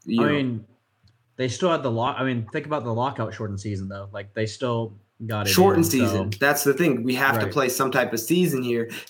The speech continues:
Speaker 1: And, and
Speaker 2: Sure.
Speaker 1: you know, the best case scenario, maybe a shortened season's great because then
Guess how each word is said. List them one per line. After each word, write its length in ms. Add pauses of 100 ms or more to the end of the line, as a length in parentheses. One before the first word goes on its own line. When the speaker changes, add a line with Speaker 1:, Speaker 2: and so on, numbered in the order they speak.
Speaker 1:
And, 140
and 280
Speaker 2:
Sure. 220 (220)
Speaker 1:
you 100
know, 100
the 120
best 280
case 220
scenario, 380
maybe 220
a 60
shortened 320
season's 320
great 300
because 260
then 320